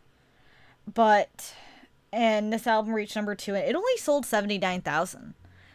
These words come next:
I feel like this sold under every other album by her. To me, this feels like her lowest selling album on day one. And for me, this album was, when I first heard it,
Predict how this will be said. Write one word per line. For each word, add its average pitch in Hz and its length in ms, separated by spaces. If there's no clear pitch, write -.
I 220 180
feel 240 340
like 214 260
this 196 240
sold 226 300
under 202 400
every 185 320
other 175 180
album 190 300
by 123 160
her. 202 300
To 208 80
me, 190 180
this 190 280
feels 214 340
like 185 300
her 165 440
lowest 170 400
selling 170 300
album 214 320
on 190 140
day 180 140
one. 185 420
And 208 520
for 262 240
me, 240 560
this 196 280
album 214 460
was, 202 460
when 214 280
I 269 180
first 233 440
heard 196 240
it, 226 160